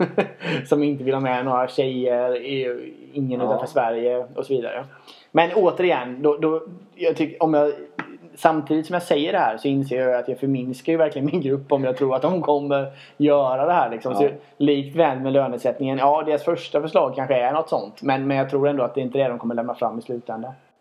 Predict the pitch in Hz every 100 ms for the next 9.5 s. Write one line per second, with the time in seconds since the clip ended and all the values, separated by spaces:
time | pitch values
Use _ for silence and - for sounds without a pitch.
0 | - 147 170 175 180 147 151 196 - 147
1 | 127 107 104 90 101 98 95 95 92 -
2 | 90 71 - 50 - - 110 107 98 101
3 | - 98 104 101 104 101 104 127 127 104
4 | 101 95 95 - 95 95 101 95 90 -
5 | 139 190 - 123 117 120 - - 127 127
6 | 143 131 135 135 131 131 131 131 151 143
7 | 139 196 139 139 202 226 170 95 101 92
8 | 92 85 - 101 101 113 104 104 95 95
9 | 95 104 - -